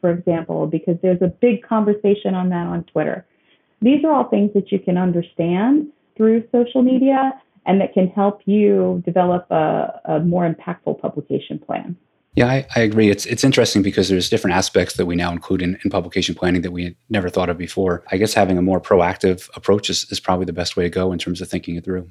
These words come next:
Speaker 1: I agree. And, and again, I, I think, Rob, it, we're all,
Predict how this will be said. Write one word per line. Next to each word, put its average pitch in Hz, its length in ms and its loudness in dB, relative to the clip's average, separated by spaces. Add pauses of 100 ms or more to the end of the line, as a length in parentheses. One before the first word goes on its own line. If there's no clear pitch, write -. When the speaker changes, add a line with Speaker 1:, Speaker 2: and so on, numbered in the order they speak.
(160)
Speaker 1:
I 226 120 4
agree. 170 460 2
And, 185 300 -2 (220)
and 202 100 0
again, 220 240 2
I, 190 160 -2 (180)
I - 160 2
think, 214 260 0
Rob, 185 340 4 (120)
it, 180 240 0
we're 202 200 4
all, 208 440 2